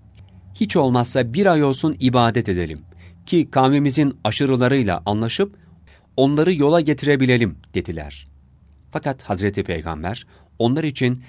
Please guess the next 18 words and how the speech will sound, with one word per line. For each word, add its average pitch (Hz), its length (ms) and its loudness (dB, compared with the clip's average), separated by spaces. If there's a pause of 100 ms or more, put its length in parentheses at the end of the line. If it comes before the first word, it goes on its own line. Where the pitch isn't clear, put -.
(100)
herhangi 131 500 -2
bir 120 100 0
zaman 101 420 -2
vermeyi 85 420 -6
kabul 101 340 -4
etmedi 82 440 -10 (380)
ve 101 320 -2
Ebu 113 240 -2
Süfyan 131 500 -4
bin 95 160 -4
Harb 92 300 -2
ile 90 240 -6 (320)
Mughire 147 460 0
bin 123 120 0
Şube'yi 98 580 -4 (360)
onlarla 127 540 -2
birlikte 95 400 -4
gönderdi. 76 600 -12